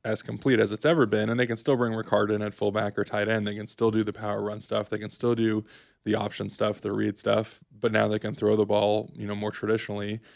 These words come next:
back to the way Lamar used to in college under Petrino. So the offense is really well-rounded. It's been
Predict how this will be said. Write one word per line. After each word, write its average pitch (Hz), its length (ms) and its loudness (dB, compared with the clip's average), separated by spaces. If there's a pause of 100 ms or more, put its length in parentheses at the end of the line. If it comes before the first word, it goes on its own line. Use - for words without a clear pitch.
(440)
back - 200 -8
to - 80 -6
the 107 60 0
way 107 160 4
Lamar 104 260 0
used 107 240 0
to 107 120 -2
in 101 100 -6
college 117 400 2
under 104 160 -6
Petrino. 107 540 0
So 104 280 2 (380)
the 113 120 4
offense 123 340 6
is 110 120 0
really 110 160 4
well-rounded. 107 600 2
It's 110 140 -4
been 113 380 0